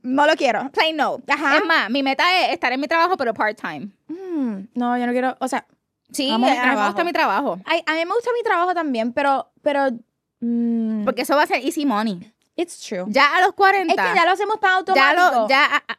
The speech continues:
Speaker 2: ya a ese nivel,
Speaker 1: Ok.
Speaker 2: ya yo voy a tener, o sea, ya este rol ya va a ser algo que para mí como
Speaker 1: Pero en
Speaker 2: que
Speaker 1: realidad yo cierro los ojos y hago lo que hago.
Speaker 2: Y sí, yo,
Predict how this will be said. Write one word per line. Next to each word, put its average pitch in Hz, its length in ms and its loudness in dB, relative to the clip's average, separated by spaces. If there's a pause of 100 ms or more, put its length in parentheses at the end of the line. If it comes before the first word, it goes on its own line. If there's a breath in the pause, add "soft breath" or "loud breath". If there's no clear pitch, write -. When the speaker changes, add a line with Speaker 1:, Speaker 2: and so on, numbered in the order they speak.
(120)
Speaker 2:
ya 240 340 0
a 339 180 0
ese 370 160 -4
nivel, 349 420 -2
Speaker 1:
Ok. 220 40 -12
Speaker 2:
ya 214 120 0
yo 226 100 0
voy 254 80 2
a 285 80 -2
tener, 285 260 -2
o 214 40 -10
sea, 233 160 -4
ya 214 120 -2
este 269 200 -4
rol 226 520 -2
ya 196 140 -2
va 202 80 2
a 220 40 -4
ser 269 140 -4
algo 277 220 -2
que 262 80 -4
para 262 180 0
mí 269 340 0
como 254 200 -2
Speaker 1:
Pero - 100 0
en 233 60 2
Speaker 2:
que 226 200 0
Speaker 1:
realidad 285 140 0 (300)
yo 392 60 -6
cierro 330 220 -4
los 349 140 -4
ojos 330 160 -2
y 311 40 -2
hago 285 180 -2
lo 277 60 -4
que 247 80 -6
hago. 175 180 -4
Speaker 2:
Y 262 240 2
sí, 302 320 -2 (100)
yo, 269 280 -8